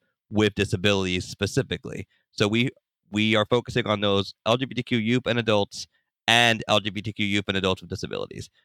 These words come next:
Um, we kind of have three main pillars that we're trying to achieve. The first one is, especially for year one, is our Safe Spaces program.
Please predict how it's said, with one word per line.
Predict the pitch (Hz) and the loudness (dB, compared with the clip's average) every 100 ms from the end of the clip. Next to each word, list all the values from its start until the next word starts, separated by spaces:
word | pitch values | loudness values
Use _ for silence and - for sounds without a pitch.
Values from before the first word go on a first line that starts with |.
| _ _ - | _ _ 0
Um, | 98 92 90 87 _ - | 2 2 -2 -10 _ -6
we | 110 | -4
kind | 113 123 131 | 0 0 0
of | 139 | 0
have | 131 - | 0 -2
three | - 104 107 113 127 - | -4 0 2 2 0 -2
main | 104 101 | 0 0
pillars | 95 95 90 131 - | 0 -2 2 0 -2
that | 101 | -2
we're | 104 | -2
trying | - 92 92 | 0 0 0
to | 95 | -2
achieve. | 92 - 92 147 _ _ _ _ - | -4 -2 0 -2 _ _ _ _ -6
The | 104 | -2
first | 110 110 - | 0 0 0
one | 113 120 131 - | 0 0 -4 -2
is, | 101 95 92 - | 0 0 -2 -8
especially | 107 107 110 | -4 -2 -2
for | 101 | -2
year | 98 98 | 0 0
one, | 95 98 120 - _ _ - | 2 0 0 -10 _ _ 2
is | 104 98 - | 4 4 2
our | 95 | -2
Safe | 95 101 | 2 0
Spaces | - 90 - 101 | 0 0 0 0
program. | - 101 123 202 | 0 0 0 -2